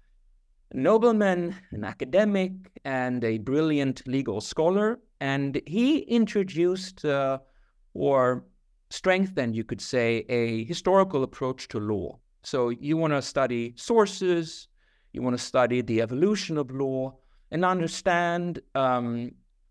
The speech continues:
why a law code looks like it does. And so he wrote a book on possession versus ownership, and, uh, this, uh, the Grimms are very familiar with his work. So you have a kind of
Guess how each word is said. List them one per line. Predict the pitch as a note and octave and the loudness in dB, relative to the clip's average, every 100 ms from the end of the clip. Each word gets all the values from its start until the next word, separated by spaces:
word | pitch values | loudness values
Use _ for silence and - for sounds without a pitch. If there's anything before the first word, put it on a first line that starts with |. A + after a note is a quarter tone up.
| - | -6
why | C#3 D3 | 4 6
a | D3 | 6
law | C3 C3 B2+ | 4 0 -2
code | - B2 A#2 - | -2 -2 -2 -4
looks | A#2 A#2+ A#2+ - | -2 -2 -4 -8
like | A#2+ A2 G2+ - | 0 2 2 -4
it | F#2+ F#2 | -6 0
does. | F#2 D#2+ F#2+ | 2 2 -2
And | G#2 | -6
so | - B2+ | -4 -2
he | C3 | 0
wrote | A#2+ A#2 G#2+ | 2 2 2
a | G2+ | 0
book | A2+ A#2+ G#2+ | -2 -2 -2
on | F#2+ | -4
possession | A#2 - D#3+ - C#3 B2 | -4 0 0 2 -2 0
versus | G#2+ - A2 | -2 -2 0
ownership, | D#3+ D#3 C#3+ - A#2+ A#2 | 0 0 -2 -2 -2 -2
and, | F#2+ F#2+ - _ _ _ _ _ _ _ - - | -6 -8 -10 _ _ _ _ _ _ _ -12 -4
uh, | A1 A1 | -4 -2
this, | G#2+ - - - - | -6 -8 -10 -16 -8
uh, | G#2 G2 F#2+ | -2 -2 -4
the | A2 | -4
Grimms | A#2+ A#2 G#2+ | 0 0 2
are | |
very | G#2 G#2 | 0 0
familiar | A2 G#2+ G#2 G2+ | 0 0 0 0
with | F#2+ F#2 | -2 -2
his | D3 A#2 | -2 0
work. | A2 C#3 - _ _ _ _ _ _ _ _ | 0 0 -4 _ _ _ _ _ _ _ _
So | - F3+ | -6 0
you | F#3 | 2
have | G3 A#3+ | 4 4
a | A#3+ | 2
kind | A#3 F#3 D#3+ C#3+ | -2 -4 -4 -4
of | C3 | -6